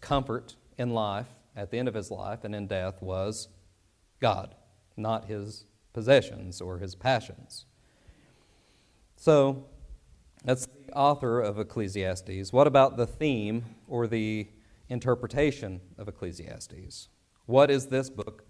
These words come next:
about? I've already said a little bit about that, but understanding the theme and the interpretation of Ecclesiastes has been incredibly difficult for the church, as I've pointed out before.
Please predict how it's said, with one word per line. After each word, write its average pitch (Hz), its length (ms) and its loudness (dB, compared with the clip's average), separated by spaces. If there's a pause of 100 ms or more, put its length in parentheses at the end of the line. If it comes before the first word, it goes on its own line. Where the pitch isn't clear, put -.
about? - 420 0 (880)
I've 98 80 -4
already 104 240 0
said 117 240 -2
a 104 60 -2
little 151 240 4
bit 98 160 0
about 82 300 -8
that, 98 260 -4
but 107 260 -4 (840)
understanding 180 720 4
the 170 120 4
theme 143 400 2
and 117 120 0
the 120 380 0
interpretation 143 880 0
of 104 60 -4
Ecclesiastes 98 760 -4
has 113 180 -4
been 107 120 -6
incredibly 117 460 2
difficult 104 640 -8
for 117 100 -4
the 101 120 -6
church, 95 320 -8
as 92 120 -8
I've 90 320 -10
pointed 95 280 -6
out 95 100 -2
before. 117 400 0